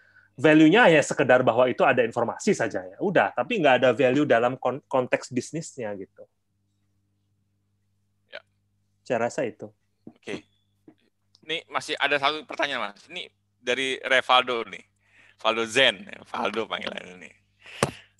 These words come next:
Speaker 2: Apakah ada buku ya, menarik? Kita tadi kan udah bukunya dari Mar tadi.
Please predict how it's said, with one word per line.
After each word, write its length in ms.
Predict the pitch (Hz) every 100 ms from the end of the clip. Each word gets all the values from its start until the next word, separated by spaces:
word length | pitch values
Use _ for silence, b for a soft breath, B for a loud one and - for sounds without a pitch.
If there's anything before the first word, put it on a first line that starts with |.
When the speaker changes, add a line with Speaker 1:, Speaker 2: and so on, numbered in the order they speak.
| _ -
Speaker 2:
Apakah 580 | 165 - 185 190 175 170
ada 80 |
buku 360 | 165 151 143 156
ya, 120 | 113
menarik? 400 | 98 104 113 113
Kita 400 | 101 98 95 113
tadi 160 | 123 139
kan 160 | 151
udah 80 | 135
bukunya 560 | 113 107 - 117 120 113 _ _ _
dari 240 | - 104
Mar 240 | 104 98 95
tadi. 400 | 95 95 95